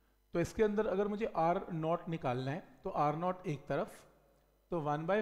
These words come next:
four pi epsilon naught, Z means seventy nine E into two into E divided by half into M into V का square, ऐसे। इस question में आपको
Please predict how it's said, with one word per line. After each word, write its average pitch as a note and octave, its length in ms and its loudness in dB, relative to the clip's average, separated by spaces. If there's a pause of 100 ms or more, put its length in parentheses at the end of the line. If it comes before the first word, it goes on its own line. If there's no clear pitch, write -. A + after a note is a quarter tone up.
(140)
four E3 120 0 (140)
pi E3+ 100 4 (200)
epsilon C3 500 -4
naught, G3 180 0 (400)
Z F3 300 2
means F#3 260 -2
seventy D3+ 380 0
nine D#3 180 0
E F#3 80 2 (800)
into F#3 340 -2 (140)
two E3 140 2
into D#3 320 0
E F#3 140 0 (720)
divided D#3 600 2
by D3 120 4 (220)
half F3 340 2 (120)
into E3 220 -4 (120)
M F3 100 -2 (120)
into D#3+ 260 -2
V D#3 240 -2
का F3+ 100 4 (560)
square, - 260 -16 (480)
ऐसे। - 220 -12 (1160)
इस A#3 180 0
question G#3 440 0
में G#3 100 0
आपको G3 400 4